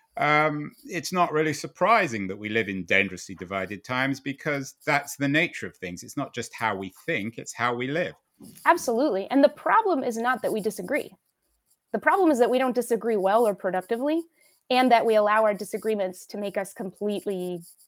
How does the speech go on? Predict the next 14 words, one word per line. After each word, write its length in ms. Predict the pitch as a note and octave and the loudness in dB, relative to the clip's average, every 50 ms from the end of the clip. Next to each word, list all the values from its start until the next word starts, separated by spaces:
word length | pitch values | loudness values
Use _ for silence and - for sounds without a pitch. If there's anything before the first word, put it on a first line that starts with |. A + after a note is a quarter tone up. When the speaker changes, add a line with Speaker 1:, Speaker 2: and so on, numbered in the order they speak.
| - - _ _ - - F#3+ _ _ _ _ A3 - | -20 -20 _ _ -20 -20 -20 _ _ _ _ _ 0
Speaker 2:
just 400 | B3 B3 A#3+ - - - - G3+ - - - - _ _ _ _ - _ _ _ _ - | 0 0 0 -2 -14 -18 -18 -18 -18 -20 -20 -20 _ _ _ _ -20 _ _ _ _ 2
blind 400 | A3 G#3+ F#3 F3 F3 F3 G3 F#3+ | 4 4 6 6 4 2 0 -2
to 120 | - A3 | -2 -2
each 160 | A3 A3+ A3 - | -2 -2 0 -2
other, 260 | G#3+ - - - - _ _ _ - | -2 -2 -4 -8 -12 _ _ _ -12
not 540 | - - - G3+ A3+ A3+ A#3 A#3 B3 B3+ B3 | -10 -8 -6 -4 0 2 4 6 6 4 4
even 180 | A#3 A#3 A#3+ | 2 0 -2
see 220 | A3 - - A#3 A#3 | -4 -2 -2 0 2
the 100 | A3+ G#3 | 2 2
world 320 | G3 G#3 A3 A3+ G#3+ F#3+ | 2 2 2 0 0 0
as 160 | G3 F#3+ F#3 | -2 -6 -6
it 80 | - - | -10 -12
truly 360 | - - G#3 F#3+ F3 A2 F#2 | -8 -6 -4 -4 -4 -4 -6
is. 280 | - - - - - | -8 -10 -12 -16 -20